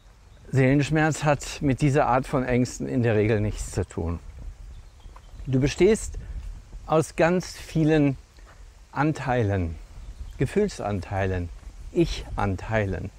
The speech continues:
Und diese Ich-Anteile kooperieren auf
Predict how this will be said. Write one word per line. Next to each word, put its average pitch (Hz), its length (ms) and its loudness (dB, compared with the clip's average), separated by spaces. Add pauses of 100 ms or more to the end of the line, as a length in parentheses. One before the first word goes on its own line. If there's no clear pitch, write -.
(640)
Und 147 120 2
diese 165 240 6
Ich-Anteile 160 1040 4 (800)
kooperieren 180 800 4
auf - 400 -2